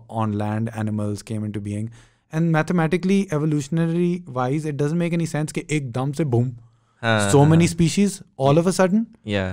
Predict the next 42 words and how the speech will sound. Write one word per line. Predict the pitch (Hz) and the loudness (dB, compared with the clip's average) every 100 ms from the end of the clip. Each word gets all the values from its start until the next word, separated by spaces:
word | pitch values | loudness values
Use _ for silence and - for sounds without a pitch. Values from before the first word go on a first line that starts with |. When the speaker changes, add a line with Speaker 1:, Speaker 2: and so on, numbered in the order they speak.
| 98 | -6
Speaker 1:
The | 131 - 180 | -6 0 4
only | 202 214 | 6 6
way | 185 | 4
that | 165 143 | 4 0
can | 156 135 | 0 -4
actually | 135 143 | -4 -2
happen | 127 120 139 143 147 135 135 | -2 0 0 -2 -2 -2 -2
is | 123 - | -2 -6
if | 131 117 127 | -6 -4 -2
genetic | 131 139 156 | -2 -2 -2
information | 139 139 123 117 135 | -4 -4 -4 -4 -4
was | 127 120 | -4 -4
injected | 113 123 120 165 139 | -2 -4 -4 -2 -2
into | 120 117 117 | -4 -6 -6
the | 117 | -6
system | 113 - 120 | -8 -6 -6
of | 104 | -6
life. | 92 92 - _ _ _ _ _ _ _ 208 | -8 -12 -16 _ _ _ _ _ _ _ 2
Who | 254 | 6
injected | 214 185 - 160 | 6 4 2 0
the | 147 | 2
information? | - 92 - 92 92 | 2 2 2 0 -2
Speaker 2:
Right. | 90 - _ _ _ _ _ _ | -6 -16 _ _ _ _ _ _
Speaker 1:
That | 120 123 120 | -2 0 0
is | 113 104 - - 107 | -2 -4 -12 -18 -8
God. | 104 95 98 - _ - | -6 -6 -10 -16 _ -6
Speaker 2:
ओप- | 101 92 - | -6 -6 -2
Speaker 1:
That | 123 120 | 0 0
is | 127 | 0
intelligent | 120 113 110 107 107 | 0 -2 -4 -4 -6
design. | 98 95 95 - _ 110 | -6 -10 -12 -16 _ -2
Speaker 2:
Prometheus | 107 104 107 98 | 0 2 2 2
Speaker 1:
He | 107 | 0
Speaker 2:
वाला | 101 101 | 2 2
भी | 101 98 | 0 -2
हो | 95 101 | -4 -4
सकता | 95 - 107 | -4 -6 -6
है | |
ना, | 120 | -6
कोई | 107 | -4
आया | 98 95 95 95 | -4 -2 -2 -6
कि | - 95 | -8 -10